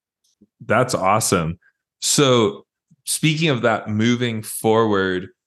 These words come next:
when you first entered this field, you've talked about how you've now started your own company, you've done international research,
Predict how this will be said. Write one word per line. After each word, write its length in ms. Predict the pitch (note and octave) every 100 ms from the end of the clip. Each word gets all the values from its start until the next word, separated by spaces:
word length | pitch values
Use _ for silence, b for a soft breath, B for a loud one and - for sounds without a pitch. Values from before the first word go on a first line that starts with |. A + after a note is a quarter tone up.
| _
when 240 | - A2+ E3
you 100 | E3+
first 360 | - C3+ C3 -
entered 320 | G#2+ A#2+ A2+
this 240 | G2 F#2 -
field, 540 | - G2+ F#2 F2+ F2+ -
you've 220 | B2+ B2
talked 320 | - C3+ C3+
about 180 | B2 F#2
how 200 | A2 G2 G#2+
you've 160 | G#2
now 260 | G#2 G2 - -
started 460 | - - G#2 G#2+
your 140 | G#2 G2+
own 140 | G2
company, 400 | F2+ G2 F2 G2
you've 300 | F#2 F2 D#2+ _ _ G#2
done 260 | G2+ G2+
international 840 | - G#2+ A2 G#2+ G2 F#2+ - F#2 F2
research, 640 | F2+ F2 - F#2+ F2 -